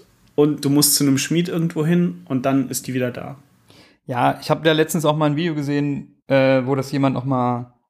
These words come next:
Speaker 2: auseinandergenommen hat, das System.
Speaker 1: Mhm.
Speaker 2: Und auch so Verbesserungsvorschläge. Und da war ich so, "Ja, okay, das macht schon Sinn, das könnte man noch mal verbessern."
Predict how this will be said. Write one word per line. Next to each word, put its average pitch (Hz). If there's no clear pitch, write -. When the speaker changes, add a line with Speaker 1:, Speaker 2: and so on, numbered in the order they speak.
Speaker 2:
auseinandergenommen 160
hat, 185
das 165
System. 180
Speaker 1:
Mhm. 131
Speaker 2:
Und 139
auch 135
so 139
Verbesserungsvorschläge. 147
Und 131
da 127
war 131
ich 127
so, 147
"Ja, 185
okay, 185
das 147
macht -
schon 147
Sinn, 135
das 117
könnte 156
man 147
noch 143
mal 135
verbessern." 110